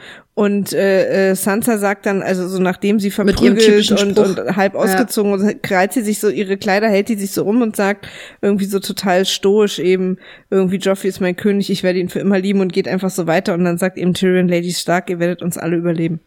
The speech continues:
Speaker 2: Ja.
Speaker 1: Und das finde ich, äh, total, weil, also das, äh, wäre ja interessant. Dieser Satz ist, äh, finde ich auch so
Speaker 2: Ja.
Speaker 1: aktuell, wie sich, äh, Sansa so entwickelt.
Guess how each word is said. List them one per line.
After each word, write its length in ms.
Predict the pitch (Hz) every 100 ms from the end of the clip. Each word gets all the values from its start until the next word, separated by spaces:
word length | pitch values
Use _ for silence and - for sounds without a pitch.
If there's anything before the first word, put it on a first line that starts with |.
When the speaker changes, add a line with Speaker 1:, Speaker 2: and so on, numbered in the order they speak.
| _ _ _ - - - - 226
Speaker 2:
Ja. 200 | 196 - _ _ _ _ _ -
Speaker 1:
Und 140 | 233
das 100 | 269
finde 160 | - 277
ich, 160 | - 202
äh, 320 | 220 214 208
total, 540 | 220 214 214 196 202
weil, 340 | 185 185 180 -
also 180 | 185 180
das, 360 | 214 - -
äh, 60 | - 180 175 175 180 -
wäre 160 | 175
ja 80 | 170
interessant. 840 | 214 - 311 - - 85 - - -
Dieser 260 | 214 202
Satz 320 | 214 208 -
ist, 260 | - - -
äh, 380 | - 202 202 214 - - - - - - _
finde 160 | 233 226
ich 120 | 180
auch 100 | 226
so 100 | 214
Speaker 2:
Ja. 60 |
Speaker 1:
aktuell, 440 | 208 240 226 240 247
wie 100 | 226
sich, 280 | 208 214 -
äh, 200 | 196 196
Sansa 340 | 202 214 247
so 100 | 214
entwickelt. 680 | 196 190 196 269 392 - -